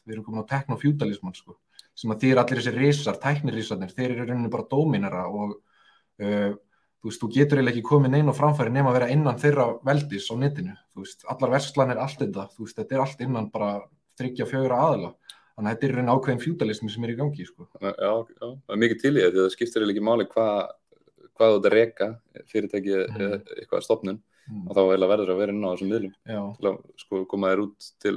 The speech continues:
Speaker 2: fólksins.
Speaker 1: Já.
Speaker 2: Já, það er alveg steikt, sko.
Speaker 1: Og maður veltir því fyrir sér hvað, hvað er, hver er lausnin við þessu, skilur, eins og með risana, hvað
Speaker 2: Ég hef verið að hugsa, sko, að ka-,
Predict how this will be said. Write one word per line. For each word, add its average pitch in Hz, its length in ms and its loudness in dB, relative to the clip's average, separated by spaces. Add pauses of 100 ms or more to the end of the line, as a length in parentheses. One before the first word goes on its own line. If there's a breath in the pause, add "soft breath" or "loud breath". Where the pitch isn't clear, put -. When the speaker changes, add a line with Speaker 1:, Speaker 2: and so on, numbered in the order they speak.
Speaker 2:
fólksins. - 380 -6 (180)
Speaker 1:
Já. 107 180 -6 (1080)
Speaker 2:
Já, 95 80 -6
það 98 120 6
er 98 40 6
alveg 90 160 0
steikt, 113 200 -4
sko. - 120 -14
Speaker 1:
Og - 140 -14
maður 110 160 -2
veltir 117 240 -2
því 117 60 -4
fyrir 123 180 0
sér 113 160 -8
hvað, 117 340 2
hvað 120 300 0
er, 110 80 0 (180)
hver 131 180 0
er 120 60 -2
lausnin 143 340 4
við 147 140 6
þessu, 156 240 -4
skilur, 156 280 -4
eins 131 80 0
og 131 60 -2
með 131 120 0
risana, 147 360 -2
hvað 131 440 -4 (360)
Speaker 2:
Ég 110 300 8
hef 117 300 8
verið 110 180 6
að 104 80 8
hugsa, 113 240 4
sko, - 160 -2
að 104 180 4
ka-, - 160 -2